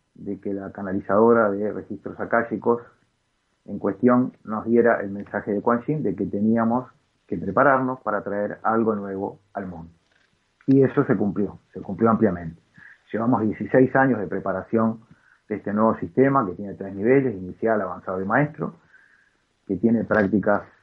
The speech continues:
realmente sorprendentes, muy completas, porque abarcamos muchas cosas, abarcamos meditación, abarcamos sanación en presencia y a distancia, a sí mismo y a otros, abarcamos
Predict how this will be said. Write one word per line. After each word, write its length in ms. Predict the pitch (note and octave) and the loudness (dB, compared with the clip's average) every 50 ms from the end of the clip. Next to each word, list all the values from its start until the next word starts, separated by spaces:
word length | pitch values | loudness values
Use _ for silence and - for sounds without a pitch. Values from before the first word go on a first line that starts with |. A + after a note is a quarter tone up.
| _ _ _ _ _ _ _ - | _ _ _ _ _ _ _ -16
realmente 400 | F#2+ F#2 F#2 G2 A2 G#2+ - G2+ | -14 -12 -8 -8 -6 -6 -6 -6
sorprendentes, 760 | - F#2 - - - G2 G#2+ C#3 D3 D3 C#3 - C#3+ D3+ D#3 - - _ _ _ _ _ | -6 -8 -6 -4 0 4 6 6 6 6 4 4 0 -2 -4 -8 -16 _ _ _ _ _
muy 280 | - G#2 C3 D#3 D#3 D3 | -2 2 4 6 6 4
completas, 560 | D3 - G2 F#2 A#2+ A#2+ A2+ - A#2 A#2+ A#2+ - _ _ _ _ _ _ _ | 2 -2 -2 2 2 2 2 0 -2 -10 -12 -16 _ _ _ _ _ _ _
porque 180 | G2 E2+ G2+ | -12 -10 -6
abarcamos 520 | G2 G2 G2 F#2+ F#2 - A2 A2+ A2 F#2 F#2+ | -4 -2 -2 -2 0 0 2 2 2 2 2
muchas 320 | A2+ C3+ C3 - G#2+ F#2 | 0 0 0 0 -4 -2
cosas, 360 | - A2+ A#2+ A#2+ A#2 A2 - - | 2 2 2 2 0 -4 -8 -8
abarcamos 480 | F2+ F2+ F#2 F#2 - A2 A2 G2 E2 F#2+ | -8 -10 -8 -6 -4 -2 -2 -2 -4 -4
meditación, 800 | F#2+ F#2+ F#2+ F2+ D#2+ G2 F#2 - - C#3 C#3+ C#3 B2+ B2 C#3 - _ _ _ _ _ _ _ _ _ _ _ _ _ | -4 -4 -4 -4 -4 -6 -8 0 4 6 6 6 6 4 2 -2 _ _ _ _ _ _ _ _ _ _ _ _ _
abarcamos 560 | - F#2 G2 G2 F#2+ F#2+ G#2+ A2 G#2+ G#2 G2 | -4 -2 -2 0 0 2 2 2 2 0 -2
sanación 520 | - G#2 G2 G2 F#2+ - - A2+ A2+ A2 G#2+ | -4 -8 -8 -10 -6 -2 0 0 0 0 0
en 80 | G2+ | -4
presencia 720 | G2 - G2 F#2+ - A#2 A#2 A#2 A2 G#2+ - A2+ A2 G#2 G2+ | -4 -6 -8 -4 -2 0 0 0 0 0 2 4 4 4 4
y 80 | G2+ | 2
a 60 | G2 F#2 | 0 -2
distancia, 800 | F#2+ E2+ - _ C3 B2+ B2+ A#2+ A2+ - - A2+ G#2+ G2 G2 | -4 -10 -4 _ 2 4 4 2 0 -2 -2 -4 -4 -2 -4
a 240 | - - - - - _ | -8 -10 -12 -16 -20 _
sí 60 | - | -6
mismo 320 | G2 A2 A2+ F2+ G2+ G#2 G2 | -4 -2 -2 -2 -4 -6 -2
y 80 | G2 | 2
a 40 | G#2 | 4
otros, 460 | A#2+ C3+ C#3 B2+ - B2 A#2+ B2+ B2+ - _ _ _ _ _ _ _ _ _ _ _ _ _ _ _ _ _ _ _ _ | 6 6 4 4 2 0 0 0 -2 -4 _ _ _ _ _ _ _ _ _ _ _ _ _ _ _ _ _ _ _ _
abarcamos 680 | G2 G2 G2+ G2 G2 - A#2 A2 A2 G#2+ G#2+ G#2+ G2 | -4 -4 -2 -4 -2 0 0 2 2 2 0 -2 -4